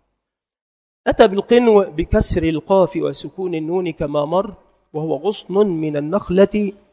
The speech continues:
يكون محملا بالبسر والتمر. البسر هو الغض الطري من كل شيء، والمراد هنا الثمرة قبل أن تكون رطباً،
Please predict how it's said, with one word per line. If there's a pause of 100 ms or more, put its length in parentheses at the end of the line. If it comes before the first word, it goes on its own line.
(260)
يكون
محملا
بالبسر
والتمر. (140)
البسر (680)
هو
الغض
الطري
من
كل
شيء، (920)
والمراد
هنا (760)
الثمرة (160)
قبل
أن
تكون
رطباً،